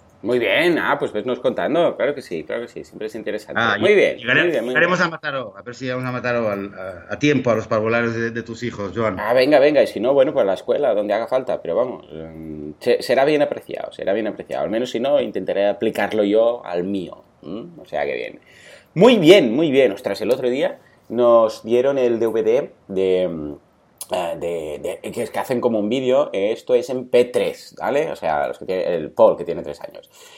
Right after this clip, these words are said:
Speaker 1: Y nos dieron el D V D este que, mm, eh, bueno, que dice, hacen como un resumen de lo que hacen en el cole, ¿no? Entonces,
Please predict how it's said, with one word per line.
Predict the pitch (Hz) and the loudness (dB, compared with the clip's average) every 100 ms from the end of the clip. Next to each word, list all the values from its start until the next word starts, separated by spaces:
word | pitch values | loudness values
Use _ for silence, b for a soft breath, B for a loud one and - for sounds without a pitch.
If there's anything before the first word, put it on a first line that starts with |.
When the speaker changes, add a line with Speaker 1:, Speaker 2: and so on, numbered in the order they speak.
| B B | B B
Speaker 1:
Y | - | 0
nos | 117 | 2
dieron | 131 147 160 | 6 6 8
el | 139 117 | 6 4
D | 127 | 2
V | 135 127 | 4 6
D | 123 123 120 | 6 6 4
este | 120 - 127 127 135 139 | 0 -2 0 2 2 0
que, | 113 110 117 | 0 0 2
mm, | 123 127 123 113 98 | 0 -2 -2 -4 -6
eh, | 87 76 62 - | -6 -8 -10 0
bueno, | - 98 | 2 2
que | 101 98 | 0 0
dice, | 98 - | 0 -4
hacen | 104 - 113 | -8 -6 -6
como | 117 117 | -2 -2
un | |
resumen | - 101 110 120 | -4 -6 -4 -2
de | 120 | -2
lo | 98 | 0
que | 101 | -2
hacen | 95 107 92 - | -2 -4 -4 -8
en | 80 | -10
el | 73 - | -8 0
cole, | 92 78 - | 0 0 -4
¿no? | 92 | -6
Entonces, | 123 127 90 92 87 | -6 -6 -8 -8 -6